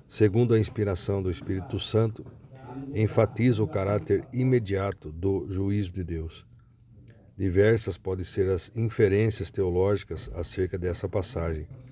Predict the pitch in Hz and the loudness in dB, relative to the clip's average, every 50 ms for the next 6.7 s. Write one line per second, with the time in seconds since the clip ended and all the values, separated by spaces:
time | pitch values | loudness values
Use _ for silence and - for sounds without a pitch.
0 | - - - - - - - - - - - - 90 80 - - 107 98 - - | -20 -20 -20 -20 -20 -20 -20 -20 -20 -18 -8 -6 -6 -4 0 0 0 2 4 2
1 | 104 98 101 107 104 110 101 101 101 98 92 85 - - 101 101 104 104 101 92 | 2 4 4 2 2 2 2 2 4 2 2 0 0 -2 0 2 2 2 2 2
2 | 104 101 92 85 82 80 78 - - - - - - - - - - - - - | 2 0 0 0 -2 -4 -6 -10 -14 -18 -18 -16 -16 -16 -18 -20 -20 -20 -20 -20
3 | - - - - - - - - - - - - - - - - - - - - | -20 -20 -18 -16 -16 -16 -16 -14 -10 -10 -10 -10 -10 -12 -18 -20 -20 -20 -20 -18
4 | - - - - - - - - - - - - 107 107 101 - 127 127 117 113 | -12 -10 -10 -10 -10 -14 -20 -20 -20 -20 -14 0 2 2 4 4 2 2 4 6
5 | 107 113 120 127 120 123 110 95 110 107 - 104 87 - - 107 104 104 - - | 4 6 4 4 2 2 0 0 -2 -2 0 0 0 0 -2 -2 -2 -2 -2 -4
6 | 92 - - 101 95 92 98 92 - - 92 92 92 87 | -8 -4 -2 -2 -2 -2 -4 -6 -4 -2 -2 0 0 -2